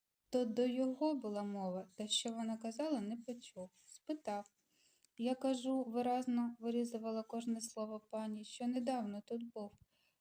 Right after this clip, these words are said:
Далі Вова за гомоном і знов не почув, хоч слухав не тільки ушима, й навіть очима, й усім своїм тілом. Ще раз перепитати йому здалося неучтивим, і, подумавши, що на слова пані,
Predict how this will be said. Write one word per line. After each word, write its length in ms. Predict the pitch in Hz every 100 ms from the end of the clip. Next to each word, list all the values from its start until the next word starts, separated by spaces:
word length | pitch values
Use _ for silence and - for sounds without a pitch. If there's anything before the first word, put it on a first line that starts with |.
| _
Далі 260 | 240 254 254
Вова 340 | 226 240 233
за 160 | 226 233
гомоном 540 | 226 233 220 214 208
і 40 | 202
знов 320 | - 190 196
не 140 | 214
почув, 440 | 226 277 277 311 320 -
хоч 180 | 214
слухав 460 | - - 240 233 220
не 120 | 208
тільки 380 | - 277 302 -
ушима, 440 | 311 311 320 294
й 40 | 247
навіть 420 | 214 240 294 294
очима, 480 | 302 - 214 202 196
й 80 | 208
усім 380 | - - 294
своїм 460 | 339 - 208 214 254
тілом. 500 | 254 - 196 190 202 - _ - _ _
Ще 340 | - - 277 320
раз 180 | 339
перепитати 720 | - 330 330 320 311 311 311 269
йому 220 | 233 247
здалося 540 | 254 240 233 254 254
неучтивим, 840 | 233 220 226 233 - 196 190 190 208 -
і, 100 | 233
подумавши, 840 | 226 208 220 220 214 208 - 214
що 360 | - - 202 202 _ _ _
на 140 | 220 220
слова 400 | - 220 214 214
пані, 580 | 214 226 220 208 202